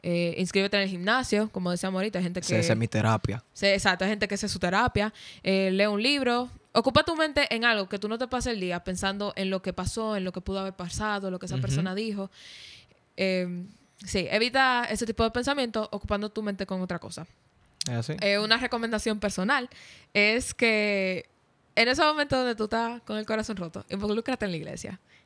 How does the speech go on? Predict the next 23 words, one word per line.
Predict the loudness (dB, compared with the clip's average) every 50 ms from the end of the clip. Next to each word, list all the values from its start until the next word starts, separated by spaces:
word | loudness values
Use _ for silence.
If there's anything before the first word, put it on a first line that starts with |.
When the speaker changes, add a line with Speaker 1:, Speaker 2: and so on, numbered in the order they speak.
| _ -6
Speaker 1:
Involúcrate | 0 0 2 2 2 0 0 -2 -2 -4 -4
en | -4 -2 0
todos | 2 2
los | 2 2
ministerios | 2 0 0 0 0 0 0
de | -2
la | -2
iglesia | -4 -4 -4 -4 -6 -4
si | -6 -6
tú | -6 -6 -8
quieres. | -6 -8 -8 -8 -8 -12 -16 -20 -20 -20 -20 -20 _ _
Speaker 2:
Por | 0 2 4
Speaker 1:
Porque | 6 6
Speaker 2:
eso | 6
está | 8 8 6
en | 8
P | 8 6
P | 8 6
G. | 6 6 6 4 2 2 -2 -4 0
Speaker 1:
<laughs> | 2 4 4 6 6 4 4 4 4 2 2 2 0 -6 -10 -10 -12 -14 _ _ _ _ _ _ -14 -12 -8 -8 -6 -8 -6 0
No, | 2 4 4 4 4
no, | 4 2 0 0 0
no. | -2 -2 -2